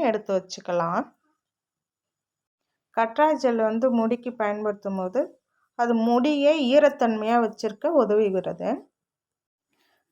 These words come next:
கற்றாழை ஜெல் வந்து உச்சந்தல்ல அரிப்பு ஏற்படும்ல,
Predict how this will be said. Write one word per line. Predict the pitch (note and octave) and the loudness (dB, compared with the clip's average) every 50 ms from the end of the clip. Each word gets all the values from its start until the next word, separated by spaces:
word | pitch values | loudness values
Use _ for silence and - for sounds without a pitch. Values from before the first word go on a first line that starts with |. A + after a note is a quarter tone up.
| _ - | _ 0
கற்றாழை | C4+ C4 C4+ - D#4 E4 D#4+ D4+ A#3+ C4 | 0 0 0 2 2 2 2 2 2 0
ஜெல் | B3 A#3+ A#3+ A#3 A3 G#3+ | 2 2 2 2 2 0
வந்து | G#3+ A3 A#3 A#3+ C#4+ C4+ B3 B3 | 0 0 0 2 2 2 2 0
உச்சந்தல்ல | A#3+ - - - D4+ D4+ D4 C#4 C4 A#3+ A3+ G#3 G#3+ G#3 G#3 A3+ | -2 -6 -6 -4 -2 0 2 4 4 4 6 6 6 6 6 6
அரிப்பு | C4 C#4 C4+ - B3 A3 G#3+ | 6 4 2 0 0 0 0
ஏற்படும்ல, | G#3+ G#3+ - G#3 G3+ G3+ G3 G3+ G#3 G3+ | 0 -2 -2 -2 0 0 0 0 2 0